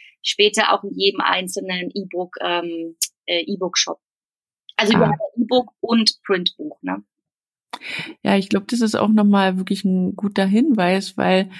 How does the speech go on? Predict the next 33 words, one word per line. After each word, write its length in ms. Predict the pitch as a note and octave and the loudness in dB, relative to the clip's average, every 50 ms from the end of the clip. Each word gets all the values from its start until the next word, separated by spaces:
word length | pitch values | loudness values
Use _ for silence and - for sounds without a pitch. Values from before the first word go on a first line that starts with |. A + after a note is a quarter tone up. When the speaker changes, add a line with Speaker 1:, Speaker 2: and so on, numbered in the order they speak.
| - - | -20 -12
Speaker 2:
oft 240 | - - G#3 - - | -6 -4 -4 -4 -4
kommen 200 | - - G#3+ G#3+ | -2 2 2 4
ja 100 | G3+ G3 | 4 4
Bücher 320 | F#3+ G3+ G3+ G3+ - G3+ G#3+ | 2 0 -2 0 2 4 6
heutzutage 640 | G#3+ F#3 F#3+ - G3 F#3 G#3 G3 - - F#3 F#3 | 6 4 2 0 -2 0 0 0 2 2 2 2
nur 180 | F#3 F#3 F#3+ F#3 | 4 4 4 4
noch 240 | F#3 F3+ F3+ F3+ F3+ | 4 2 2 0 0
als, 360 | - F3 F3 E3+ F3 - - - _ _ _ | 0 0 0 0 -2 -4 -12 -14 _ _ _
sagen 200 | - - E3 D#3+ | -8 -4 -2 -2
wir 80 | E3 E3+ | 0 0
mal, 180 | E3+ E3 D#3+ - - | 0 0 0 0 0
E-Book 400 | F#3+ G#3+ G#3+ - G#3+ G#3 G3+ - | 0 0 2 2 2 2 2 2
oder 200 | F3 F3 E3 E3 | 2 2 2 2
Kindle, 640 | E3 - - G#3 G#3 G#3 G3+ G3 F#3+ F#3+ F#3+ - - | 0 0 2 4 4 4 4 2 2 2 0 0 0
ähm, 360 | - F3 F3 E3+ E3 E3 F3 - | 0 2 2 2 2 0 0 -2
Exemplar 640 | - F#3 - - F#3 F3+ F#3 - - F3+ F3+ F3 F3+ | -2 -4 -2 -2 -2 -2 0 0 0 0 0 2 2
raus. 240 | F3 F3 F#3 F3+ - - - - - - - - - _ _ _ _ _ _ | 2 2 2 2 -2 -8 -14 -14 -14 -14 -16 -16 -20 _ _ _ _ _ _
Ich 140 | - G3+ - | -6 -6 0
find's 300 | - G#3+ G3+ G3+ - - - | 4 4 4 4 0 -4 -2
besonders 420 | - G3 F#3 F3+ F3+ F3+ F3+ F#3 F3+ | 0 2 4 4 4 4 4 2 2
schön, 260 | - G3 F3+ F3+ F3 | 4 4 4 4 6
dass 340 | E3+ E3+ F3 - - - - - - _ | 4 4 2 0 -4 -6 -10 -14 -14 _
dein 680 | - - - E3 D#3+ E3 F3+ F3+ F3+ F3+ F3 F3+ F3+ - | -4 -2 0 2 4 4 4 4 4 4 2 0 -2 -6
Buch 340 | _ F#3+ F3+ F#3 F#3+ F#3+ - - | _ -2 2 2 2 0 0 -2
auch 220 | - - F#3 - | -2 -2 -2 -2
als 380 | - - - D#3 D#3+ - - - - - - - - - - _ _ - | 0 2 2 2 0 0 -6 -10 -18 -20 -20 -20 -20 -20 -20 _ _ -12
gedruckte 580 | - F3+ - F#3+ F#3 - G#3 G#3 - - F#3 E3+ | -8 -2 -2 -2 2 2 2 0 2 0 0 4
Version 600 | E3 D#3+ D#3 D#3 - D#3+ D#3 D3 C#3+ D3 D3+ D#3 | 4 4 4 4 4 2 4 4 4 2 2 0
verfügbar 580 | D#3 - E3 E3 - - D#3+ E3 - - F3 - | 0 -2 -4 -4 -2 -4 -6 -6 0 0 0 2
ist 400 | - D#3+ D#3+ - - - - - | 2 2 2 2 0 -2 -2 0
in 160 | E3+ E3+ E3 D#3+ | 2 2 2 4
jedem 420 | E3 E3 E3 E3+ E3 D#3 D#3+ D#3+ | 4 4 6 6 6 6 4 4
Buchhandel. 680 | D#3+ F3 F3 - - D3+ C#3+ C#3+ - D3 D3+ D#3 D3+ | 2 0 -2 -2 0 0 0 2 2 0 0 -2 -2